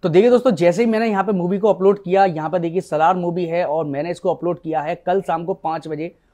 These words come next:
और अभी की टाइमिंग में आप देख सकते हैं इस समय नौ हज़ार दो सौ पचहत्तर हमारे पास व्यूज हैं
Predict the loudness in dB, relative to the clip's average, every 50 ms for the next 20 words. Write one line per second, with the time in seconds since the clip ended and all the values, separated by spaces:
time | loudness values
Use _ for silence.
0 | _ -2 0 0 0 0 -2 -4 -4 -4 -4 -4 -2 0 0 0 0 -2 -4 -2
1 | -2 -2 -2 -2 -6 -6 -4 -6 -8 -6 -6 -6 -6 -6 -6 -6 -6 -4 -4 -6
2 | -4 -4 -2 -2 -2 -2 0 0 0 -2 -2 -4 -6 -6 -6 -4 -4 -4 -4 -6
3 | _ _ _ _ _ -8 -6 -4 -4 -4 -6 -4 -2 -2 -2 -2 -2 -2 -2 -2
4 | -2 0 0 0 0 -2 -4 -4 -4 -4 -4 -6 -8 -10 -12